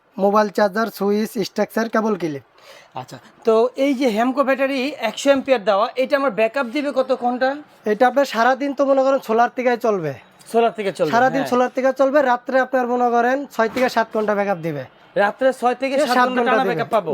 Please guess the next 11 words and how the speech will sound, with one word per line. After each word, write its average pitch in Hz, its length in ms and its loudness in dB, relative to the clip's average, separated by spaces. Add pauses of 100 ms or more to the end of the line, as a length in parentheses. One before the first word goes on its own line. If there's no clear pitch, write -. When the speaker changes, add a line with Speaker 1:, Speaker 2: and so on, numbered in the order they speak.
Speaker 1:
জি, 226 100 0
জি। 160 160 -4 (260)
Speaker 2:
এবং 190 200 -6
সারা 196 180 0
বাংলাদেশে 190 580 -2 (360)
যে 208 140 2
কোনো 247 140 -2
প্রান্তে 233 380 0 (140)
ডেলিভারি 220 360 -2 (120)
চার্জটা 233 320 -2
কি 226 120 -14